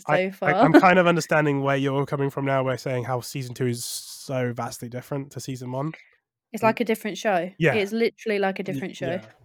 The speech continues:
Speaker 1: that's what I'm,
Speaker 2: <laughs>
Speaker 1: that's what I'm gathering here, yeah. Um, it looks like a properly run facility with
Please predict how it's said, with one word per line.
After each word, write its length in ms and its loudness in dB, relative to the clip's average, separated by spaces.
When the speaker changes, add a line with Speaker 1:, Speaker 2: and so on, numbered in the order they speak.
Speaker 1:
that's 240 -20
what 140 -8
I'm, 240 2
Speaker 2:
<laughs> 120 2
Speaker 1:
that's 160 -4
what 100 0
I'm 120 -2
gathering 460 -4
here, 160 -4
yeah. 240 -4
Um, 340 -6
it 140 -8
looks 240 0
like 140 2
a 100 0
properly 680 -4
run 520 -2
facility 540 -8
with 260 -10